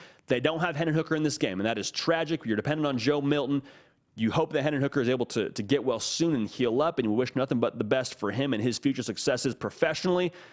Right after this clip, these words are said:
But that makes the run game even more important for Tennessee. They were already a run-to-pass kind of program, but Joe Milton still, you know, getting his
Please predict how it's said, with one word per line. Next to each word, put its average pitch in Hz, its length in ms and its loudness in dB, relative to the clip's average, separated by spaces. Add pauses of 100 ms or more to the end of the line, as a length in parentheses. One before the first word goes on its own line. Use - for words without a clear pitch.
(560)
But 117 120 2
that 208 180 2
makes 220 220 -2
the 175 100 2
run 175 320 0
game 160 240 0 (160)
even 165 360 0
more 151 240 2
important 123 500 -2
for 110 80 -6
Tennessee. 98 480 -4 (180)
They 135 120 2
were 143 200 2
already 160 640 2
a 120 120 0
run-to-pass 131 1080 -2
kind 147 240 -2
of - 140 -8
program, 160 480 0
but 107 180 0
Joe 156 340 2
Milton 170 380 2
still, 160 500 -2
you 139 80 -2
know, 147 120 0
getting 135 420 0
his 165 280 0